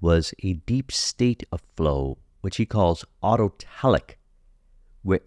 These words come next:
actions and awareness become one. That to me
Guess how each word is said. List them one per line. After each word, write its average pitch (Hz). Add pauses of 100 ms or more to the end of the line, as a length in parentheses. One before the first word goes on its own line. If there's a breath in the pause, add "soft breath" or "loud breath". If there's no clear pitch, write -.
actions 120
and 92
awareness 82
become 90
one. 110 (1200)
That 110
to 110
me 98